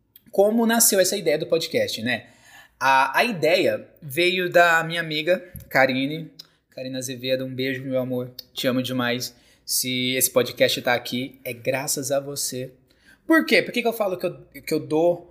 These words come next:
a, os créditos a ela em relação a isso? Porque ela, eu e ela conversamos muito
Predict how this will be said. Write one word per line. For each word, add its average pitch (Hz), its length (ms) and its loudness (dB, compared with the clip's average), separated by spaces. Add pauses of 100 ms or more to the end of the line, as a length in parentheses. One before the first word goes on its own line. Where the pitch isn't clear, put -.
(400)
a, 117 880 -2 (380)
os - 140 -4
créditos 156 480 0
a 143 100 2
ela 135 160 2
em 131 60 -10
relação 131 400 -6
a 127 40 -8
isso? 104 300 -10 (160)
Porque 220 340 2
ela, 214 1300 0
eu 190 100 -2
e 196 60 4
ela 196 120 6
conversamos 202 560 -4
muito 170 380 -8